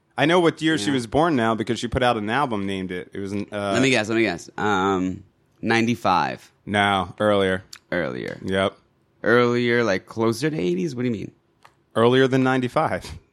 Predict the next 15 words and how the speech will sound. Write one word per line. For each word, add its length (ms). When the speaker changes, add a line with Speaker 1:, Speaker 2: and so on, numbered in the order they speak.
Speaker 2:
Hmm. 280
Speaker 1:
<laughs> 80
What 220
else 180
could 240
earlier 460
than 180
ninety-five 920
Speaker 2:
I'm 100
Speaker 1:
mean? 80
Speaker 2:
kinda 280
lost 420
here. 300
Earlier. 760
Speaker 1:
Earlier. 640